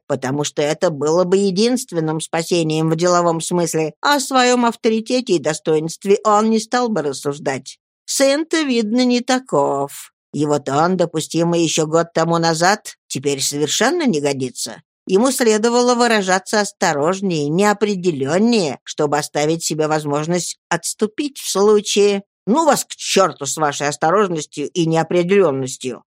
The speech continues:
сердито прервал его главный инженер. "Извините, господин Шефер, что я выражаюсь несколько грубо.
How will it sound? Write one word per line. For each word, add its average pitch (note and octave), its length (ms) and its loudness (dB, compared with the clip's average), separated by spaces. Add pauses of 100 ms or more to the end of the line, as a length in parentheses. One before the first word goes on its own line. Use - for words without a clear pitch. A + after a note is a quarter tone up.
(160)
сердито D3 520 -6
прервал D3 460 -2
его D3 220 -2
главный D3 400 -2
инженер. D3 500 -4 (200)
"Извините, G#3 540 0
господин C#3 480 -2
Шефер, C#3 540 -4
что - 160 -4
я D3 140 2
выражаюсь D3 540 0
несколько D#3 480 -2
грубо. F3 560 0